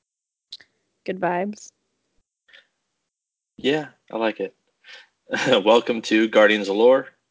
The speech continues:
Speaker 2: This is episode twenty-seven, recorded June fifteenth, twenty nineteen. We're halfway through the year. Um, we will be covering Invitations of the Nine, and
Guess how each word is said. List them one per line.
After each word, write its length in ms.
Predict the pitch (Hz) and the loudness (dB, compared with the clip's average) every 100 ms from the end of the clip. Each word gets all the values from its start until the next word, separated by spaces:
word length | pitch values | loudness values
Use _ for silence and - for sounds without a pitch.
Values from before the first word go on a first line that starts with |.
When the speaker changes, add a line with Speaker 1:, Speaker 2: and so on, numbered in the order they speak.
| _ | _
Speaker 2:
This 200 | 107 - | -12 -10
is 80 | 95 | -8
episode 360 | 120 120 - 104 | -8 -8 -8 -6
twenty-seven, 680 | - 151 147 - 139 160 175 _ _ _ _ _ _ | -4 -4 -4 0 0 0 -6 _ _ _ _ _ _
recorded 560 | 123 - 120 113 110 - - | -10 0 2 4 0 -4 -18
June 500 | 110 107 127 165 180 170 _ | -8 -4 -4 -4 -6 -10 _
fifteenth, 720 | - 160 _ - - 160 98 _ - _ _ | -2 -2 _ -14 -8 -8 -10 _ -20 _ _
twenty 340 | - 113 151 | -12 -8 -6
nineteen. 800 | 139 127 135 - - 113 104 90 - _ _ _ _ _ _ _ _ _ | -4 -4 -4 -12 -14 -10 -10 -12 -20 _ _ _ _ _ _ _ _ _
We're 100 | - | -4
halfway 380 | - 113 117 151 | -2 -2 -2 -4
through 200 | - 135 | -6 -6
the 80 | 131 | -4
year. 440 | 117 127 147 90 - - _ _ _ _ _ _ _ _ _ | -4 -4 -6 -10 -14 -20 _ _ _ _ _ _ _ _ _
Um, 400 | 107 104 101 101 - _ _ _ _ _ _ _ _ - - - _ _ | -4 0 0 -2 -10 _ _ _ _ _ _ _ _ -20 -20 -20 _ _
we 100 | 123 | -2
will 100 | 127 | 0
be 120 | 123 | -2
covering 540 | 123 117 113 117 123 _ | -2 -2 -2 -4 -8 _
Invitations 520 | 123 117 117 113 120 | -8 -2 0 0 -4
of 80 | 113 | -6
the 80 | 113 | -2
Nine, 300 | 101 98 151 - _ _ _ _ _ _ _ _ - | 0 0 -2 -10 _ _ _ _ _ _ _ _ -14
and 300 | 95 92 | -10 -8